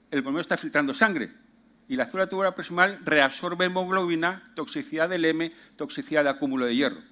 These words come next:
Y si el glomérulo está filtrando un exceso de proteínas o de albúmina, la célula tubular proximal va a hacer lo posible para que eso, esas proteínas no se pierdan en la orina.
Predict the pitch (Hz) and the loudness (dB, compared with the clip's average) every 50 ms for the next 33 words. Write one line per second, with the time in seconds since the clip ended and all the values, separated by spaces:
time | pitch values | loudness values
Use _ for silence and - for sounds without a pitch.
0 | _ _ _ - - - 151 147 143 160 180 190 - - 180 - 175 - 185 180 | _ _ _ -10 -4 -2 -2 0 0 -2 -4 -2 -2 -4 -4 -4 -2 -2 -2 0
1 | 180 170 160 147 - - 190 175 - 175 170 160 - 165 151 185 196 185 147 - | 0 -2 -2 -2 -2 -4 -6 -4 -2 -4 -4 -2 -4 -6 -4 -2 0 0 -2 -2
2 | - - - 175 170 190 196 196 196 190 190 185 202 202 196 190 190 202 240 240 | -4 -10 -4 0 0 0 2 2 0 0 0 0 -4 -4 -4 -2 -2 -4 -4 -6
3 | - - - _ _ _ _ _ - 135 123 - - 185 185 185 185 180 185 180 | -10 -20 -20 _ _ _ _ _ -2 -2 -2 0 2 0 0 0 2 2 2 2
4 | - 165 - 170 180 185 170 165 180 185 196 - - 226 220 185 196 202 208 202 | 2 -2 -4 -2 -2 0 2 2 2 2 2 0 2 2 2 2 4 4 2 2
5 | 208 - 190 175 - - 208 202 208 202 202 180 160 - - 170 160 - 196 190 | 2 0 -4 -4 -2 -6 -4 -4 -4 -2 0 0 0 0 -2 -6 -6 -6 -10 -12
6 | 180 - _ _ - - - - - - - 165 - 185 180 - 185 156 180 185 | -14 -16 _ _ -20 -20 -20 -20 -20 -16 -10 -2 -2 -2 -2 -2 -6 -4 -2 -2
7 | 185 185 170 - 165 139 - 156 151 151 143 139 123 139 180 220 196 131 82 - | -2 -2 -2 -6 -6 -4 -2 0 0 0 2 2 2 2 2 0 0 -2 -4 -6
8 | - | -14